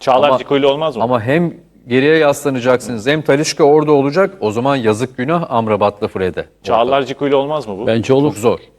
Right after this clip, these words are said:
Speaker 1: Hmm.
Speaker 2: Hayır, çünkü bulundukları yer <laughs> Çağlar'la Cicu'nun ge-, yani onlar kendini geri atıyorlar. Cicu tamam öne doğru oynamayı
Speaker 1: Oynuyor,
Speaker 2: seviyor da
Speaker 1: evet.
Speaker 2: Çağlar genelde kendini geriye yaslamak isteyen, derinde iyi Çağlar
Speaker 1: Doğru.
Speaker 2: artık.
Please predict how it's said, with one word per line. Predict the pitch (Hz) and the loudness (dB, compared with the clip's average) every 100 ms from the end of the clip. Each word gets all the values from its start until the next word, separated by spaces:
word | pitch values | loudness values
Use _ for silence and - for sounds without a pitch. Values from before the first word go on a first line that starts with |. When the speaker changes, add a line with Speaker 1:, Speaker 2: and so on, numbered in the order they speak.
| _ | _
Speaker 1:
Hmm. | 104 98 82 - _ | -12 -10 -12 -18 _
Speaker 2:
Hayır, | 98 131 131 - | 0 0 0 -4
çünkü | 131 131 156 98 | -6 0 0 -2
bulundukları | 98 117 123 127 156 | -6 -6 -6 -2 0
yer | 135 127 151 135 | 2 2 2 -2
<laughs> | 110 | 0
Çağlar'la | 110 117 123 120 | 2 2 2 0
Cicu'nun | 110 - 120 107 | -4 -8 -8 -8
ge-, | 95 107 104 | -6 -6 -6
yani | 98 | -6
onlar | 110 156 131 | -4 -4 -2
kendini | 135 147 143 | -4 -4 -4
geri | 117 131 | -2 0
atıyorlar. | 135 135 104 90 87 | 0 0 -4 -4 -6
Cicu | 123 131 | -10 -4
tamam | 135 123 | -2 -2
öne | 110 117 | -2 -2
doğru | 120 117 | 0 0
oynamayı | 113 120 120 | 0 -2 -4
Speaker 1:
Oynuyor, | 117 131 | -4 -4
Speaker 2:
seviyor | 160 156 | -4 -4
da | |
Speaker 1:
evet. | 101 | -2
Speaker 2:
Çağlar | 95 110 139 156 135 | 2 4 4 2 -2
genelde | 110 107 120 143 | -4 -2 -2 -2
kendini | 143 127 131 147 185 - _ _ - - | -4 -4 -4 -4 -4 -8 _ _ -14 -2
geriye | 107 135 156 | 0 4 4
yaslamak | 143 131 135 127 | 4 2 -2 -4
isteyen, | 120 - 160 170 127 | -6 -8 -4 -2 0
derinde | 110 117 139 160 147 | 0 0 0 -2 -2
iyi | 127 110 | -4 -2
Çağlar | 120 98 90 82 - | 0 0 0 -4 -6
Speaker 1:
Doğru. | 95 | -2
Speaker 2:
artık. | 104 98 95 | -2 -2 -10